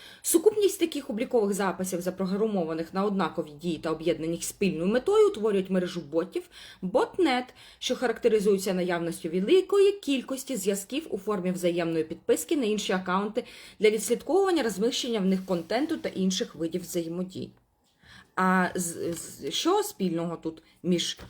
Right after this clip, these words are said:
оціма ботофермами, ботами та, е, реальними людьми, які отримують реальний срок?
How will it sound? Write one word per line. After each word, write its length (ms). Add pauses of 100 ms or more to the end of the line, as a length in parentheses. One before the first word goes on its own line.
(100)
оціма 500
ботофермами, 840 (360)
ботами 720 (400)
та, 500 (100)
е, 480
реальними 720
людьми, 320
які 380
отримують 540
реальний 520
срок? 640